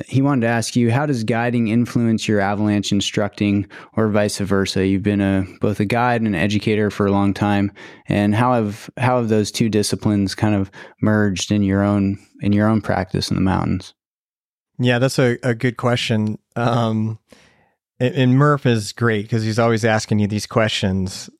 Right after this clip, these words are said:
Speaker 2: that are definitely, they're not yes and no questions, right? You kinda have
Speaker 1: Mm-hmm.
Speaker 2: to push away from the table for a sec and say, "Ooh,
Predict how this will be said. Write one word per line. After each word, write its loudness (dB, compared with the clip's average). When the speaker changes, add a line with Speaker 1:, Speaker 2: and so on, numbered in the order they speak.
Speaker 2:
that -2
are -2
definitely, 0
they're -2
not 0
yes 0
and 0
no 0
questions, -2
right? 2
You -4
kinda 2
have 2
Speaker 1:
Mm-hmm. -8
Speaker 2:
to -4
push -2
away 2
from 0
the 4
table 2
for -2
a -2
sec -2
and -2
say, 0
"Ooh, -4